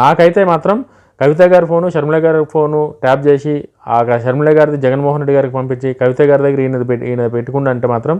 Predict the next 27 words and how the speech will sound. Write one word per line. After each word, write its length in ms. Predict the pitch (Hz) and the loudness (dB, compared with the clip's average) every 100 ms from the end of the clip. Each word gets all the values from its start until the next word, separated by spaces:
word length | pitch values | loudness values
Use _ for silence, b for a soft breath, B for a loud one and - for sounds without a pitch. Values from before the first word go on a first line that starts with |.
| b b b b | b b b b
నిజంగా 240 | 151 208 139 | 2 2 4
కవి-, 160 | 135 147 151 | 2 2 2
ఓకే, 140 | 175 143 | 2 2
కవిత 220 | 127 143 | 0 2
గారు 300 | 170 170 170 175 - | 4 4 2 0 -4
లిక్కర్ 240 | 120 123 147 | -6 -4 -4
స్కామ్‌లో 280 | 165 156 156 143 | -2 -2 0 2
ఆ-, 160 | 123 117 117 | 2 2 0
అరెస్ట్ 240 | 127 156 143 | 0 0 2
కావచ్చు, 320 | 139 139 170 220 b b - 127 | 2 2 -4 -6 b b 0 4
ఆ 20 | 135 | 4
స్కామ్‌లో 380 | - 147 175 208 185 | 2 0 2 2 4
ఈమె 140 | 170 160 135 131 | 2 2 2 2
భాగమై 260 | 151 185 156 | 4 2 2
ఉండొచ్చు, 280 | 165 156 - _ _ _ _ _ _ _ _ _ _ _ _ _ _ _ _ _ | 2 0 -4 _ _ _ _ _ _ _ _ _ _ _ _ _ _ _ _ _
but 220 | 120 147 165 147 135 | 0 0 -2 -4 0
వీళ్ళు 180 | 160 165 | 4 4
అధికారంలో 340 | 151 180 202 190 | 4 2 2 2
ఉన్నారన్న 360 | 190 196 196 196 175 | 0 0 2 2 2
ఒక 100 | 156 147 | 0 0
ధీమాతోనే 380 | 156 185 190 151 | 2 2 0 2
కదా 100 | 143 165 | 2 2
ఆమె 60 | 143 | 2
ఆ 60 | 123 | 0
స్కామ్ 240 | 139 147 | -2 0
చేసింది 240 | 151 147 139 | -2 -2 -4
కూడా, 140 | 123 | -4